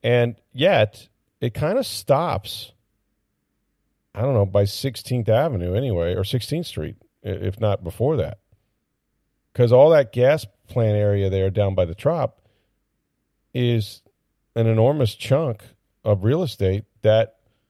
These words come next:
will become restaurants, will become apartments, will become condos, or whatever they decide to build there. And if the Rays have some development interest or rights in that, they're gonna get plenty, you know, plenty of revenue for that, not just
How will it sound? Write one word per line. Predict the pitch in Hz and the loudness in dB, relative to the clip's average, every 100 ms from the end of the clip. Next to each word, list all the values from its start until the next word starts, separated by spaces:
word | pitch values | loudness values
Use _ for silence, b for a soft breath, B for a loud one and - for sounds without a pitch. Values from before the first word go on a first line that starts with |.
| _ _ _ _ | _ _ _ _
will | 110 120 | -2 0
become | 127 - 123 113 95 | 0 0 2 2 2
restaurants, | 95 98 104 107 143 - | 2 0 0 0 0 -4
will | 101 | -4
become | 98 - 110 101 98 92 - _ _ _ _ _ _ _ | -4 -4 -2 0 0 -6 -12 _ _ _ _ _ _ _
apartments, | - - 85 104 113 131 - | -8 -2 0 0 -4 -8 -4
will | 98 | -4
become | 90 92 98 90 92 - | -4 -6 -4 -4 -8 -14
condos, | - 73 90 123 | -12 -8 -2 -2
or | 101 | 0
whatever | 90 107 98 95 | 2 2 2 0
they | 92 | -2
decide | 82 107 101 | -2 0 0
to | 87 | -2
build | 80 139 160 | -2 -2 0
there. | 92 92 - _ _ _ _ 139 | -2 -4 -6 _ _ _ _ -6
And | |
if | 139 | -4
the | 151 | -2
Rays | 151 202 190 - | -2 -2 -2 -2
have | 151 143 117 | 2 2 0
some | - - 127 120 | -10 -2 -2 0
development | 98 107 123 107 92 - _ _ _ _ - | 2 4 2 0 -6 -6 _ _ _ _ -4
interest | 110 110 98 - | -4 -2 -4 -2
or | 85 | 0
rights | 90 151 - | 0 0 -4
in | 95 | -6
that, | 85 85 - _ _ _ _ _ _ _ _ _ | -4 -6 -8 _ _ _ _ _ _ _ _ _
they're | - 131 120 185 | -20 -6 0 0
gonna | 202 | 0
get | 180 175 - - | -4 -8 -8 -6
plenty, | 139 165 160 | -4 -4 -6
you | 131 | -6
know, | 131 | -6
plenty | 113 135 139 | -4 -4 0
of | |
revenue | 131 131 131 | 0 0 0
for | 117 | 0
that, | 123 127 | 2 2
not | 113 127 | 0 -4
just | - 117 - | -2 -6 -6